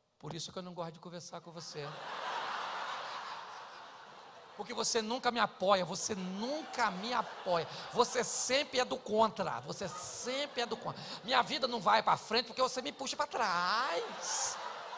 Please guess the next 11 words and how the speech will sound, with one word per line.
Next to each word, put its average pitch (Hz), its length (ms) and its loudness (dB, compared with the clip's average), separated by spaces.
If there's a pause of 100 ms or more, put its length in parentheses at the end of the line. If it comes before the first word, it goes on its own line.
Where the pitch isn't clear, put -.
(1400)
Só - 540 2
porque 240 300 -6
você 226 380 -2
deu 190 260 -4 (1300)
um 294 140 4
conselho 170 840 -2 (840)
que 208 100 -6
não 165 160 -6
devia. 139 480 -12 (760)
<laughs> - 1900 -16
Entendeu? 190 1120 -4